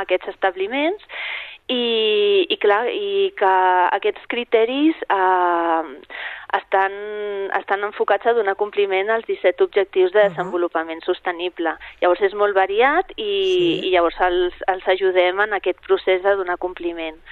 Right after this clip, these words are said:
Speaker 2: Ahà.
Speaker 1: de, d'aquests requisits.
Speaker 2: O sigui, a reconèixer, no?, totes aquestes bones pràctiques alienades amb aquests objectius que són tan necessaris, no?, ehm,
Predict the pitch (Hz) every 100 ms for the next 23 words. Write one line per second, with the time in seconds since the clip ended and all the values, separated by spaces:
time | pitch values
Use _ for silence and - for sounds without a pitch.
0 | - 170 165 170 165 160 156 165 170 -
1 | 170 - 160 - - - - - - -
2 | 175 175 165 165 156 160 175 185 165 160
3 | 175 180 175 170 165 - 165 151 165 160
4 | 156 156 - 170 156 151 190 196 190 175
5 | 160 156 160 185 - - 165 190 196 165
6 | - 202 180 175 160 165 208 - 165 147
7 | 139 - 151 151 170 156 139 - 120 180
8 | 202 156 135 156 220 - - - - -
9 | 165 156 147 143 139 135 131 127